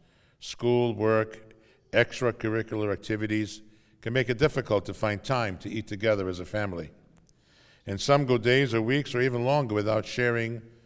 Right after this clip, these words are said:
a meal with loved ones. In addition, too many meals are consumed on the run. For many families, it would be much easier and simpler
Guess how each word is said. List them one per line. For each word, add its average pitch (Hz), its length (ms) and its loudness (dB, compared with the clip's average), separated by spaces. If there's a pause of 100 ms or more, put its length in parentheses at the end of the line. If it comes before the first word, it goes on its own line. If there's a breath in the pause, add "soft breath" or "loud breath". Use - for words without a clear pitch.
(200 soft breath)
a 101 60 -8
meal 107 320 0
with 82 160 -6
loved 90 260 2
ones. 71 400 -14 (1040)
In 92 60 -6
addition, 110 400 0
too 127 140 -2
many 113 160 0
meals 120 360 2
are 110 100 6
consumed 117 640 -2
on 120 180 2
the 117 100 0
run. 107 380 2 (1200)
For 82 40 -10
many 104 200 -2
families, 107 580 0
it 98 40 -4
would 95 120 -4
be 92 120 -6
much 104 360 -2
easier 113 380 -2
and 101 100 -4
simpler 117 540 -2